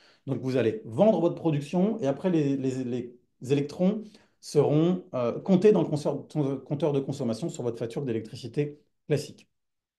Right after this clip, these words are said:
La vente de la totalité, ça se faisait beaucoup avant. Maintenant, les tarifs en vente de la totalité ont beaucoup diminué. Au jour d'aujourd'hui, sauf cas exceptionnel, si vous faites une installation photovoltaïque, vous allez très probablement, euh,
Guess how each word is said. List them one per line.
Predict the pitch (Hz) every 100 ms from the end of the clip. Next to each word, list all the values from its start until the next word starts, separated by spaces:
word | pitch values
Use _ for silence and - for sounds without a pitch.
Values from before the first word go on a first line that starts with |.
| _ _ _ _ -
La | 139
vente | 185
de | 208
la | 208
totalité, | 214 214 185 226
ça | 226 180
se |
faisait | 185 156
beaucoup | 151 180 220
avant. | 175 156 165 202 -
Maintenant, | 143 151 180
les | 135
tarifs | 156 170 190 185 -
en | 135
vente | 147
de | 147
la | 143
totalité | 147 143 139 135 170
ont |
beaucoup | 127 139 151 170
diminué. | 151 143 127 127 180 - _ _ _ _ _ _ _ _ _ _ _ _ _ -
Au |
jour | 156 180 170
d'aujourd'hui, | 156 139 151 170 190 202 - _ -
sauf | - 156
cas | 156 151 151 147 - -
exceptionnel, | 143 156 139 147 156 175
si | -
vous | 139
faites | 170 175
une | 156
installation | 147 143 135 143
photovoltaïque, | - 135 127 131 127 156 - _ _ _ _
vous | 127
allez | 123 135
très | - 160
probablement, | - 151 143 139 147 160 - _ -
euh, | 127 117 110 107